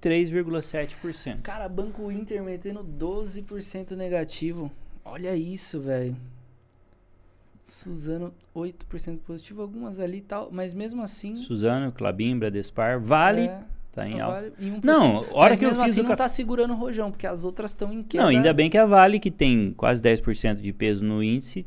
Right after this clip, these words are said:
Speaker 1: tá, tá em alta, né?
Speaker 2: Se não, taria, meu,
Speaker 1: Muito
Speaker 2: taria
Speaker 1: mais.
Speaker 2: cinco por cento aqui,
Speaker 1: Ia tá
Speaker 2: fácil.
Speaker 1: mais de cinco por cento. Mas o que acontece? É, só pra você ter uma ideia, o fechamento de ontem do índice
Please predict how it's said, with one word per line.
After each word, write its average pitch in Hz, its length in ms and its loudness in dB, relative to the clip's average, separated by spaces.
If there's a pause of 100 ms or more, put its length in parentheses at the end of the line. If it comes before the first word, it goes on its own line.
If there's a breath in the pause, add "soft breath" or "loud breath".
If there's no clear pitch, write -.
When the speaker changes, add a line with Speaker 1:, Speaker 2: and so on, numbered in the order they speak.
(120)
Speaker 1:
tá, 160 200 -4
tá 170 180 -6
em 185 140 -2
alta, 110 340 2
né? 98 80 0
Speaker 2:
Se 202 240 -4
não, 202 180 -2
taria, 254 360 -6 (120)
meu, 233 240 0
Speaker 1:
Muito 208 120 10
Speaker 2:
taria 427 180 8 (140)
Speaker 1:
mais. 403 240 10
Speaker 2:
cinco 381 80 6
por 427 120 4
cento 233 360 -2
aqui, - 180 -4
Speaker 1:
Ia 139 160 10
tá 156 80 0
Speaker 2:
fácil. 170 140 6
Speaker 1:
mais 151 180 4
de 208 80 -6
cinco 254 240 -4
por 311 120 -2
cento. 139 380 -6
Mas 135 240 0
o 139 40 -8
que 165 100 -2
acontece? 147 680 0 (600 soft breath)
É, 107 500 2 (180)
só - 160 -6
pra 175 140 -4
você 165 180 -8
ter 180 140 -4
uma 156 140 0
ideia, 127 340 4
o - 20 2
fechamento 156 640 0
de 127 140 0
ontem 117 460 -2
do 98 180 -4
índice 151 580 -4